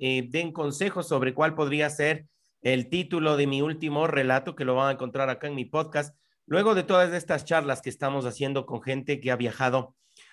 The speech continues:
por todo el mundo. La, el podcast se llama La Guía para el Viajero Terco o para la Viajera Terca. Eh, Made, ¿eres terca?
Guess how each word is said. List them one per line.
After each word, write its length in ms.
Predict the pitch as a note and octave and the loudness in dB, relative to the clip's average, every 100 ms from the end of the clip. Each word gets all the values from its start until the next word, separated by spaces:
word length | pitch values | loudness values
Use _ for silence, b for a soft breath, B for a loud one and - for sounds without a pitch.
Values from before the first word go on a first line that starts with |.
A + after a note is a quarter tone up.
| b | b
por 200 | - B2+ | 0 2
todo 240 | C3+ D#3 D3 | 4 4 4
el 80 | C3 | 4
mundo. 480 | C#3+ C#3+ A2 G2 _ _ _ _ | 2 2 -2 -6 _ _ _ _
La, 520 | A#2 B2 B2 B2 B2 B2+ | 0 4 4 4 2 0
el 260 | B2 A#2+ | -2 -2
podcast 360 | A#2+ F#3 F#3+ F3+ | -2 -2 -2 -4
se 100 | D3 | 0
llama 400 | D#3 E3 E3 D#3+ | 2 4 2 2
La 200 | B2+ B2+ | 0 0
Guía 440 | A#2 E3 G3+ G3 | -2 0 0 0
para 280 | - C3+ C#3 | 0 0 0
el 200 | C3 C3 | 0 -2
Viajero 580 | B2 B2+ B2 E3 E3 D3 | 0 -2 -2 -4 -4 -2
Terco 340 | E3 F#3 F3+ E3+ | -2 -2 -2 -4
o 240 | C#3 C3+ | -2 -2
para 220 | D3 C3+ | 0 2
la 160 | C3+ C3 | 0 0
Viajera 560 | B2+ A#2+ E3 E3 D#3 | -2 -4 -4 -2 -2
Terca. 580 | D#3 E3 C#3+ C#3 B2+ G2+ _ _ _ _ _ - | 0 0 0 -4 -4 -6 _ _ _ _ _ -8
Eh, 180 | A#2 B2 | -4 -2
Made, 480 | B2+ C#3+ C3 G#2 - _ | 2 0 0 -6 -12 _
¿eres 380 | A#2 C3+ C3+ - | -4 -2 -2 0
terca? 580 | E3 D3+ D3 - G2 | 2 2 0 -4 -6